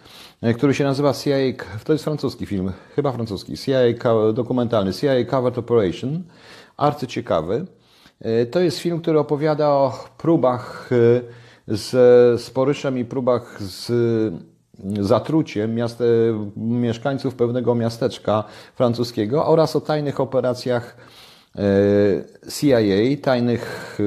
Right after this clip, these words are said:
prowadzonych przez C I A bądź wojsko Stanów Zjednoczonych na ludziach.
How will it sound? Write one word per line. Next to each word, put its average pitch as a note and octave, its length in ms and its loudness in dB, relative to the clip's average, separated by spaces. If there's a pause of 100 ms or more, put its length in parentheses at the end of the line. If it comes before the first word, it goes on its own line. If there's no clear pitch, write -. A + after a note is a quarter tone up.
prowadzonych A#2+ 500 2
przez A#2 180 -8
C A#2 200 0
I A2+ 40 0
A G#2+ 40 -2
bądź G2+ 200 -4
wojsko G2 380 -2
Stanów G2+ 320 -2
Zjednoczonych B2 760 -2
na A#3+ 220 -2
ludziach. G2+ 580 -2